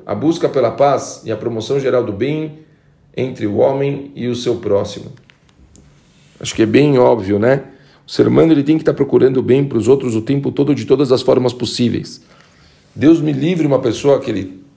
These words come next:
pense em causar um mal pra outra pessoa. Isso não existe. A gente tem que tá o tempo todo nos esforçando pra gente poder entregar pros outros tudo que a gente tem possibilidade. A gente tem que tá fazendo o máximo. Então,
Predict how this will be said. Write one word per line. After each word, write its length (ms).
pense 380
em 80
causar 340
um 60
mal 300
pra 160
outra 260
pessoa. 640
Isso 140
não 80
existe. 600
A 60
gente 240
tem 140
que 80
tá 80
o 80
tempo 240
todo 220
nos 200
esforçando 960
pra 120
gente 200
poder 220
entregar 560
pros 260
outros 420
tudo 220
que 100
a 40
gente 260
tem 280
possibilidade. 840
A 60
gente 260
tem 160
que 120
tá 100
fazendo 380
o 120
máximo. 720
Então, 400